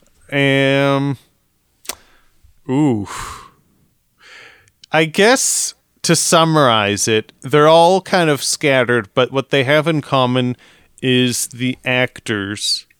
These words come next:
and some of them being kind of peripheral actors. So obviously, I thought Helen Hunt was good. I thought Paxton was good. Um, I thought, s-,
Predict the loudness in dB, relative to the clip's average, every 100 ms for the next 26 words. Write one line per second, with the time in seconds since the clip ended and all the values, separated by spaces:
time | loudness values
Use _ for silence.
0 | _ _ _ _ _ -6 -4 -2 -2 0
1 | -2 -2 -4 0 -2 -2 -4 -4 -2 -4
2 | -6 -2 -2 -2 -8 -6 -8 -12 -16 -14
3 | -8 -2 0 0 0 -4 -2 -4 -4 -10
4 | _ _ -2 -2 0 -2 0 -2 -2 -4
5 | -4 -8 -2 -2 -2 -6 _ _ -4 -4
6 | -4 -4 -2 -2 -4 -8 -4 -4 -4 -6
7 | -2 0 0 -4 _ _ _ _ -4 -2
8 | 0 0 -4 -8 _ _ -8 -2 -2 -2
9 | _ _ -16 -16